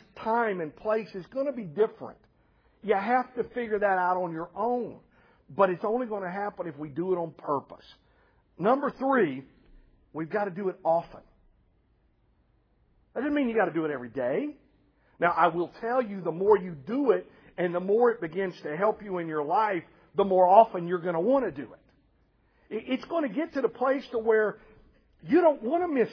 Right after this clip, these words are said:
this time. It's like when you start working out. When you first start, it's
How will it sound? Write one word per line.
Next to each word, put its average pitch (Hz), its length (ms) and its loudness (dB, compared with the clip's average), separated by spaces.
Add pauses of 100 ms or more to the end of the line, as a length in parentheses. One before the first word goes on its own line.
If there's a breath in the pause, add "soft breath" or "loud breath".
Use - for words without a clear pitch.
this 156 120 -6 (160)
time. 131 280 -8 (2000)
It's - 200 -4
like 349 260 2
when 277 160 -4
you 226 80 -4
start 247 320 0
working 220 340 2
out. 185 280 -2
When 165 100 -4
you 190 80 -8
first 320 280 -8
start, 254 440 -2
it's 165 180 -6